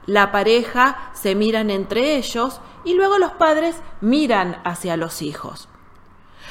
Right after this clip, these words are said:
Cualquiera de estos movimientos que se maneje a la inversa va a producir un desfasaje en la vincularidad.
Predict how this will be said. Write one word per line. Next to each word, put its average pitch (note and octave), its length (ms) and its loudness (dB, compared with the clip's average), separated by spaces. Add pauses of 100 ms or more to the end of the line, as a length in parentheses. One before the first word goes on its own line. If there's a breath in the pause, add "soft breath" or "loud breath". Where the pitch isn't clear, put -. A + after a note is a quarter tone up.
(160 loud breath)
Cualquiera G#4 640 6
de E4 60 2
estos D4+ 240 0
movimientos G#3 1120 0 (100)
que - 480 -2 (460)
se - 260 -2
maneje B3+ 460 0
a D#4+ 60 4
la B3 80 0
inversa A3 960 2 (360 loud breath)
va F4 60 8
a F4+ 80 6
producir D#4 640 0
un B3+ 160 -4
desfasaje A#3 840 -2
en G#3 140 -2
la F#3 100 -2
vincularidad. F3 880 -4